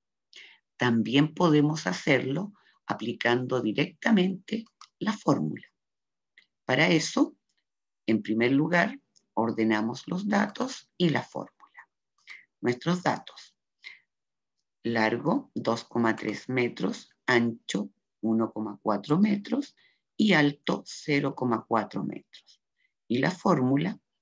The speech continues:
A por B por H. ¿Cómo nos quedaría entonces?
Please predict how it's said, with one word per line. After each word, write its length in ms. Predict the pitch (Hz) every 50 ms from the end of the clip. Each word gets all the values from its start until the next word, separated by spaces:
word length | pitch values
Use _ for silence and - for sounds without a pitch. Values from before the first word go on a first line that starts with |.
| _ _ _
A 280 | - 139 143 - 208 - - _ _ _ _
por 260 | - 151 131 113 -
B 280 | - 123 123 139 160 - _ _ _ _ _ _ _
por 160 | - 113 -
H. 500 | - - - - _ _ - - - _ _ _ _ _ _ _ _ _ _ _ _ _ _ _
¿Cómo 240 | - - 117 117 117
nos 220 | 123 123 120 - -
quedaría 520 | - 127 120 117 117 113 110 107 123 117
entonces? 800 | 113 139 - - - 190 208 220 208 - - 294 302 - - _